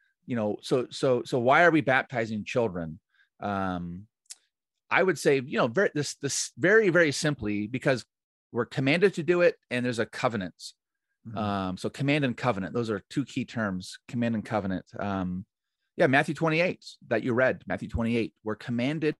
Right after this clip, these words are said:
Speaker 1: by Jesus to baptize. And so, um, Jesus talks a-, about there,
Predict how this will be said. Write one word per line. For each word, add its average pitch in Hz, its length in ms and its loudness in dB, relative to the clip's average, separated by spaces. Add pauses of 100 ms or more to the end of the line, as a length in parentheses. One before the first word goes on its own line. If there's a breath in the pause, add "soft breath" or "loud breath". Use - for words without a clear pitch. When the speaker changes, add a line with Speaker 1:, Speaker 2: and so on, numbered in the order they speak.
Speaker 1:
by 156 200 0
Jesus 107 800 -8 (1040)
to 127 400 -2
baptize. 139 640 -2
And 107 120 -6
so, 113 420 0
um, 98 440 -4 (840)
Jesus 143 400 0
talks 143 320 2
a-, 135 60 0 (200)
about 117 300 4
there, 113 400 4